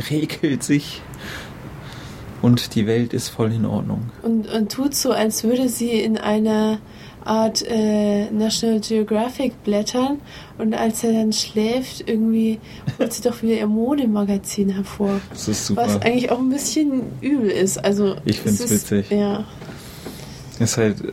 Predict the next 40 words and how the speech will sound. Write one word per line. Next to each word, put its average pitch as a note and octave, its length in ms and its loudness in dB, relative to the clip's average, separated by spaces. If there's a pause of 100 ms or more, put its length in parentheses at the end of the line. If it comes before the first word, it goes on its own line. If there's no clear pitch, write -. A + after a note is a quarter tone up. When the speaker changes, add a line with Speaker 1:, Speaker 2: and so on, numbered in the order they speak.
(120)
Speaker 1:
das, - 360 -2
du B2 100 2
merkst A2 380 2
halt, A#2+ 200 0
wie A2 100 4
sie G#2+ 280 4
halt G#2 180 2
alles A2 340 2
gibt, - 280 -2
um A2 160 4
ihm G#2+ 260 6
so G#2+ 400 4 (640)
zu - 160 0
gefallen G#2 720 2
und G#2 220 2
er F#2+ 220 2
ist, - 200 -4 (160)
sie G#2 140 2
ist - 160 0
halt G#2 160 2
ein G#2+ 80 2
Star G#2+ 440 2
und G#2+ 120 4
er F2+ 180 0
ist - 160 -2
halt - 220 0 (400)
<laughs> - 420 -12
so, G#2+ 320 0
so, A2 240 0
so G#2+ 160 2
ein A2 80 4
bisschen G#2+ 340 0
der G#2+ 340 0
raue G#2 520 2 (800)
Journalistenheld. A2+ 680 2 (260)
Speaker 2:
Der G3+ 60 2
raumbeinige A3 480 2
Held. G#3+ 680 0
Speaker 1:
Ja. B2+ 180 0 (1500)
Und A2+ 300 4